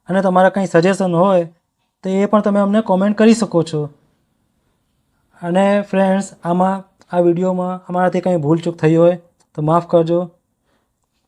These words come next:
આના પહેલાંની જો તમે ટેસ્ટ સિરીઝ ના જોઈ હોય તો પ્લેલિસ્ટમાં તમને બધી ટેસ્ટ સિરીઝ મળી જશે, ત્યાં જઈને તમે જોઈ શકો છો. અને તમારા ફ્રેન્ડ સર્કલમાં પણ ખાસ શેર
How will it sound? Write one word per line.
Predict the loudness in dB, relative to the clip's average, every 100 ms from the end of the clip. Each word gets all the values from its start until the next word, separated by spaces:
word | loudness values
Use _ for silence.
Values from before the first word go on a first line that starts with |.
| _ _ _ _ _ _ _ _ _ _ _ _ 2
આના | 2 4
પહેલાંની | 4 4 4 4
જો | 4
તમે | 2 0
ટેસ્ટ | 2 2 4
સિરીઝ | 4 6
ના | 6 6
જોઈ | 6 6
હોય | 4 4 -4 _ _ _ _ _ _ _
તો | -6 -4
પ્લેલિસ્ટમાં | 2 4 4 2 2 2 2
તમને | 0 0 0
બધી | 0 0
ટેસ્ટ | 2 2 2
સિરીઝ | 2 2
મળી | 2 2
જશે, | 0 -2 -4
ત્યાં | -2 0
જઈને | 0 -2
તમે | -2 -2 4
જોઈ | 4 4
શકો | 2 0 0
છો. | -4 -10 _ _ _ _ _ _ _ _ _ _
અને | -2 0
તમારા | 4 4 4
ફ્રેન્ડ | 4 6
સર્કલમાં | 4 4 4 4
પણ | 2 4
ખાસ | 4 4
શેર | 2